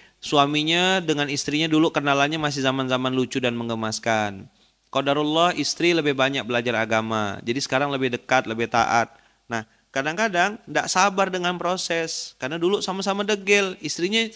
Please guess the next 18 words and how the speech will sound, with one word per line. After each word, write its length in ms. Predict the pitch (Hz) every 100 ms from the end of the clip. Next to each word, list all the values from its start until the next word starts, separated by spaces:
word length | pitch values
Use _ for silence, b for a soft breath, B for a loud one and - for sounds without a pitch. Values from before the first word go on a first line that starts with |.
| B
suaminya 480 | - - 180 190 220
ditegur 480 | 208 208 196 214 185
berkali-kali 480 | 175 175 175 170 175
ndak 160 | 123
mempan, 400 | 139 143 147 147
ndak 120 | 131
mempan. 360 | 123 131 131 135
Suaminya 400 | 127 127 143 147
bilang, 240 | 131 123
"Kau 160 | 123 147
dulu, 240 | 151 151 131
juga 280 | 131 131 127
dulu 240 | 147 -
perempuan 440 | - 131 131 131
nakal 400 | 131 127 135 127
kok." 200 | - 135
Ada 320 | - 98 92 95
tersinggung, 960 | - 104 123 110 120 120 123 117 110